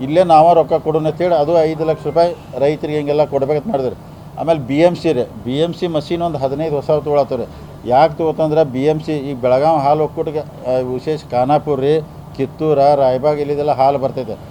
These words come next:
ಮೇನ್ ಡೈರಿಗೆ ಹಾಲು ಬರೋದನ್ನ ಬಂದ್ ಮಾಡ್ಸವ ಅಂದ್ರೆ ಜೀರೋ ಆಗ್ಬೇಕು ಇಲ್ಲಿ, ಇಲ್ಲಿ ಒಟ್ಟು ಹಾಲು ಬರಬಾರ್ದು. ಬಿ ಎಮ್ ಸಿಗೆ ರಾಯಬಾಗ್ ಎಲ್ಲೆಲ್ಲಿ ಸೆಂಟ್ರ್ ಮಾಡಿದ್ವಲ್ಲ ಅಲ್ಲೇ ಹೋಗಬೇಕು, ಚೀಲ್ಡ್ ಆಗಬೇಕು, ಆಮೇಲೆ ಬರಬೇಕು.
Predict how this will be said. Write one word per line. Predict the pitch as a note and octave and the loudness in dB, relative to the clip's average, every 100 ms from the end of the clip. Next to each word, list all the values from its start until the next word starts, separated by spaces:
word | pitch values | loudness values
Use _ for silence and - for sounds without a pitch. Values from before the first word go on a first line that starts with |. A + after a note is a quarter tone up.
| - - - - A2+ | -20 -20 -18 -8 -4
ಮೇನ್ | C#3+ F#3+ E3+ | -2 -2 0
ಡೈರಿಗೆ | E3+ F3+ F3 | 2 2 2
ಹಾಲು | C3+ C3+ D#3+ D#3+ | 2 4 4 4
ಬರೋದನ್ನ | D#3+ E3 E3 | 2 2 0
ಬಂದ್ | D3 D#3 D#3 | 4 4 4
ಮಾಡ್ಸವ | D3+ D3 C#3+ | 0 2 0
ಅಂದ್ರೆ | C#3 C3 | 0 -2
ಜೀರೋ | A#2+ D3+ | 2 6
ಆಗ್ಬೇಕು | D#3+ D3 C#3+ C3+ | 8 6 2 -4
ಇಲ್ಲಿ, | A2+ | -6
ಇಲ್ಲಿ | A#2 D3+ D#3 | -6 -2 0
ಒಟ್ಟು | - | 4
ಹಾಲು | D#3+ D3+ D3+ | 6 6 4
ಬರಬಾರ್ದು. | C#3+ C3 B2+ A2+ G2 - - - G2+ | 2 2 2 0 -8 -12 -20 -12 -4
ಬಿ | C3 | 0
ಎಮ್ | D#3 D#3 | 0 0
ಸಿಗೆ | D#3+ D3 E3+ F3 D3+ - - | -4 -2 0 -2 -6 -14 -6
ರಾಯಬಾಗ್ | A2 B2 C3+ D#3 | 0 2 4 4
ಎಲ್ಲೆಲ್ಲಿ | D#3 D3+ D#3+ | 4 0 0
ಸೆಂಟ್ರ್ | D#3 C3 D#3 | -2 -2 -2
ಮಾಡಿದ್ವಲ್ಲ | D3+ C#3 C3+ D#3 | 0 0 2 4
ಅಲ್ಲೇ | C#3 D3 E3+ F3 | 4 2 0 0
ಹೋಗಬೇಕು, | C3+ D3+ C#3+ C#3+ D#3 | 0 -2 -2 -4 -4
ಚೀಲ್ಡ್ | D3 D#3 D3+ | -4 0 2
ಆಗಬೇಕು, | C#3 C#3 E3+ | 0 0 0
ಆಮೇಲೆ | D3+ D3+ | 2 0
ಬರಬೇಕು. | C3+ C#3 D#3 | -2 -2 -4